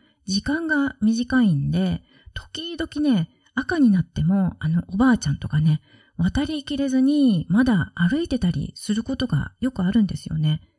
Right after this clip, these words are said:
でも、そういう時はなんか、傍から見てると、あ、おばあちゃん大丈夫かなとかって、あの、ハラハラしたりするんですけど、でも、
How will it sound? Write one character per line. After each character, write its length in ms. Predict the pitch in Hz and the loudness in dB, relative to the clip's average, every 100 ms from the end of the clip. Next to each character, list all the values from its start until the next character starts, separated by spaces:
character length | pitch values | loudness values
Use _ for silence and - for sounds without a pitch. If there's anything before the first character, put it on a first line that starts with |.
| _ - | _ -2
で 60 | |
も、 180 | 208 233 | 2 2
そ 160 | 214 294 | 2 -4
う 40 | |
い 20 | |
う 20 | 302 | -4
時 180 | 294 190 | -2 0
は 80 | |
な 140 | 175 196 | 2 2
ん 40 | |
か、 300 | - 143 - _ _ | 0 -4 -4 _ _
傍 240 | - 269 | -4 -4
か 120 | 277 269 | 0 2
ら 80 | |
見 100 | 262 | 2
て 120 | 254 254 | 2 0
る 140 | 240 | -2
と、 280 | 262 277 214 | -2 -2 0
あ、 120 | 214 | -2
お 40 | 240 | -2
ば 60 | |
あ 40 | 294 | -2
ち 100 | 247 | 2
ゃ 20 | |
ん 80 | 240 | 4
大 160 | 240 | 4
丈 100 | 277 | 0
夫 100 | - | -4
か 120 | - 233 | -2 0
な 240 | 233 226 | 2 0
と 100 | - | -2
か 140 | - | -6
っ 20 | - | -8
て、 220 | - 156 - - - | -2 -4 -4 -20 -4
あ 160 | 165 160 | 2 4
の、 120 | 156 | 4
ハ 140 | 156 240 | 2 4
ラ 100 | 214 | 4
ハ 80 | |
ラ 100 | 180 | 2
し 100 | 143 | -2
た 100 | - | -2
り 240 | 139 156 - | -4 -6 -12
す 200 | - - | -10 0
る 100 | 190 | 4
ん 60 | 220 | 4
で 100 | 147 | 2
す 100 | - | -2
け 120 | 170 | -4
ど、 140 | 185 | -4
で 100 | 247 | -4
も、 260 | 349 254 156 | -2 0 0